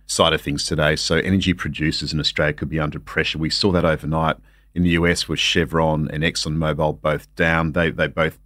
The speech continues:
weighed on the S and P five hundred index. We heard from China last night. Researchers at the China National Petroleum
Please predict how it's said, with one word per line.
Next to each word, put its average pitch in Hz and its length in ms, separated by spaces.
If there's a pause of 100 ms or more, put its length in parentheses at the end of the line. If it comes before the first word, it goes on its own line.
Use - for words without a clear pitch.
(360)
weighed 90 460
on 82 160
the 78 100
S - 160
and 76 100
P 78 180
five 76 280
hundred 76 300
index. 78 440
We 85 120
heard 92 240
from 76 160
China 85 420
last 73 320
night. 76 160
Researchers 92 560
at 80 80
the - 80
China 92 340
National 82 360
Petroleum 82 720